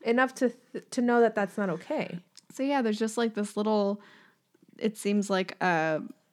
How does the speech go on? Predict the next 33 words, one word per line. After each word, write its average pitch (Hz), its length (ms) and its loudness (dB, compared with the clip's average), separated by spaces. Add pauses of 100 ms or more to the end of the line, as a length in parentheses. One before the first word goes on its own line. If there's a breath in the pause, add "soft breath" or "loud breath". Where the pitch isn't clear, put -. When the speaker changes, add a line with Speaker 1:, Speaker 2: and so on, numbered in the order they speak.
Speaker 2:
a, 104 460 -4
like, 202 160 0
a 185 40 0
break 175 480 -2
in 190 120 -4
her 190 120 -2
personality 180 680 -2
almost 214 400 -2
to 233 80 -4
people. 220 480 0
Speaker 1:
Mm-hmm. - 60 -14 (680 soft breath)
Speaker 2:
But 214 440 4
again, 190 300 0
this 190 160 -4
is 175 100 -8
part 180 220 -2
of 165 100 -4
the 170 140 0
issue 170 240 -2
that - 140 -4
I 180 100 -4
have 180 240 -6
with 175 140 -10
the - 100 -8
explanation 170 600 -8
of - 80 -12
it, - 160 -12
but 180 100 -10
I'll 185 60 -6
get 175 160 -8
into 170 220 -8
that - 180 -10
later. - 320 -10